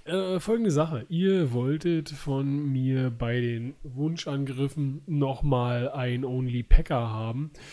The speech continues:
Und ich dachte mir auch, oh, wie machst du das? Wie machst du das? Natürlich Only Packer. <laughs> Und klar, Helden dazu und natürlich dann noch die C B, dass ich sogar noch das Rathaus platt gemacht habe. Und dann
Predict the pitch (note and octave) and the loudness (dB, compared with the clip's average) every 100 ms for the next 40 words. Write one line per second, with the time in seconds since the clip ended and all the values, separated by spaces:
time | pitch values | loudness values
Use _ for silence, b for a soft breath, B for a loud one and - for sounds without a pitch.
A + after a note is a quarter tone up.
0 | B D#3 B2 A#2+ C#3+ C#3+ C#3 C#3 C3 C#3+ | B -10 -4 -2 0 0 -2 -4 -6 -4
1 | D3 C#3 C#3+ D3 - E3+ - C3+ C#3 C#3 | -2 -2 -2 -4 -4 -4 -2 -6 -6 -6
2 | F#3+ F3 C#3+ - D3 D3+ C#3+ C#3 B2+ - | -6 -4 -6 -6 -6 -4 -4 -4 -4 -2
3 | E3+ G#3 G#3 B D#3 B B B B D#3 | -2 -2 8 B 12 B B B B -16
4 | - C#3+ C#3+ C#3+ C3+ C3 - - - _ | -2 2 4 4 2 -2 -10 -18 -20 _
5 | _ _ _ _ _ - - D3+ C3+ B2+ | _ _ _ _ _ -12 -2 2 2 2
6 | D#3 E3+ D3+ - F3+ E3+ D#3 D#3 C#3+ D3 | 0 0 -2 -2 -2 0 0 -2 -2 -2
7 | C#3 C#3 C3+ - C#3 - C#3+ B2+ C3 C#3 | -2 -2 -2 -4 -4 -2 -2 0 0 0
8 | B2 C3+ - B2+ A2+ A#2+ - C3 A#2 B2 | 0 0 0 -2 -4 -6 -4 -2 -2 -2
9 | C#3 C3+ - C3 C#3+ C3+ - C#3+ C3 B2+ | -2 -4 -4 -4 -4 -6 -8 -6 -4 -4
10 | C3 B B B C3 - C#3 C3+ C3 C3 | -6 B B B -12 0 2 2 2 0
11 | B2 - - _ B2+ C3+ A#2+ A#2 A#2 A2+ | -4 -8 -20 _ -4 -2 0 -2 -2 -4
12 | A2+ A2 A2+ B2+ | -6 -8 -10 -12